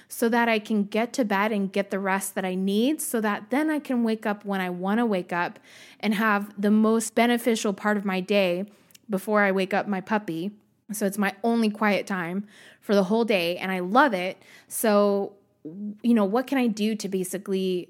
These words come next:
tomorrow have my morning the way that I, I feel most like I can get that self-care and that wellness and have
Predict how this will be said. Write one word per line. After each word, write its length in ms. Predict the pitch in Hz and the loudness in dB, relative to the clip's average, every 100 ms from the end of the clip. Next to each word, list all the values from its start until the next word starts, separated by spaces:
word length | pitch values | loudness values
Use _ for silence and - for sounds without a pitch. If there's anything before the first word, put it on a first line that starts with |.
| _ - | _ -6
tomorrow 600 | 214 196 196 214 190 180 | -2 0 0 0 0 -2
have 360 | 185 214 208 | -2 2 2
my 160 | 190 180 | 0 -4
morning 420 | 180 180 180 180 | -6 -6 -6 -6
the 80 | 180 | -6
way 400 | 175 160 160 170 _ - - _ | -6 -6 -8 -10 _ -20 -20 _
that 120 | 196 | 0
I, 240 | 190 190 - - | 0 0 -4 -4
I 140 | 196 | -4
feel 400 | 208 208 196 185 | -2 0 0 0
most 520 | 160 208 208 202 - | 2 2 4 0 -6
like 200 | 190 180 | -6 -4
I 80 | 175 | -8
can 200 | 175 196 | -6 -6
get 180 | 180 - | -6 -6
that 180 | 160 - | -10 -8
self-care 600 | - 202 185 - 190 175 | -2 -2 -4 -8 -8 -6
and 120 | 180 | -6
that 140 | 165 190 | -8 -2
wellness 560 | 196 190 190 175 - | 2 2 0 -4 -8
and 140 | 175 180 | -8 -4
have 300 | 185 180 | -4 -4